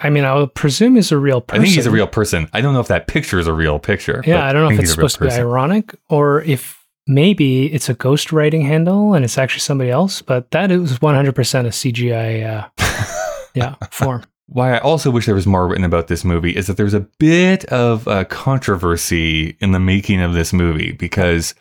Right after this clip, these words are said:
Speaker 2: the original pitch for this film was for Nicole Holofcener to also be the director. She
Speaker 1: Mm.
Speaker 2: cast Julianne Moore and Sam Rockwell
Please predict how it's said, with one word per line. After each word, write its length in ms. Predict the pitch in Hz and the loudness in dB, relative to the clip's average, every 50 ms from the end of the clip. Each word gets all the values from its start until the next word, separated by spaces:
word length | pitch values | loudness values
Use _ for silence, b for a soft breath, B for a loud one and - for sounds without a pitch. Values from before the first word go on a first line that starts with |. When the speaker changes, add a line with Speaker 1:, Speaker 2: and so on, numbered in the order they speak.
| _ - | _ 0
Speaker 2:
the 100 | 110 107 | 0 2
original 360 | 104 101 135 156 156 185 160 | 2 2 0 0 2 0 0
pitch 220 | 143 - - 135 - | 0 -2 -4 -4 -2
for 120 | - 120 107 | -2 -2 -2
this 180 | 104 104 - | -2 -2 -4
film 460 | - - 90 85 82 82 82 82 82 | -4 -2 -2 0 0 0 0 0 0
was 120 | 85 87 - | 0 -2 -4
for 160 | - - 95 | -4 -2 -2
Nicole 360 | 90 90 - - 120 110 107 | -2 -2 -2 0 0 0 0
Holofcener 500 | 101 104 95 95 90 - - 90 85 85 | 2 0 0 0 -2 -2 -2 -2 -2 -2
to 120 | - 95 - | -2 -4 -2
also 340 | - 87 90 - - 95 | -2 -2 -2 -2 -2 -2
be 420 | 85 76 90 85 82 80 80 78 80 | -2 -2 -2 -2 -2 -2 -2 -4 -4
the 140 | 82 - 92 | -4 -4 -4
director. 680 | 82 87 80 85 87 92 - - 156 165 175 175 160 _ _ - | -2 -2 -2 -2 -4 -4 -4 -4 -4 -2 -2 -4 -8 _ _ -10
She 200 | - - - - | -6 -2 -2 0
Speaker 1:
Mm. 40 | 123 | 0
Speaker 2:
cast 400 | 123 123 113 123 127 - - - | 0 -2 -2 -4 -4 -6 -6 -6
Julianne 460 | 98 87 82 107 107 117 123 127 127 | -6 -2 0 0 2 2 2 2 2
Moore 240 | 120 107 98 98 98 92 | 2 4 4 2 2 0
and 80 | 87 - | -2 -4
Sam 300 | - - 98 92 92 90 | -4 -2 -2 -2 0 0
Rockwell 540 | 87 85 82 80 - - - - - - | 0 0 0 -2 -2 -6 -6 -6 -6 -10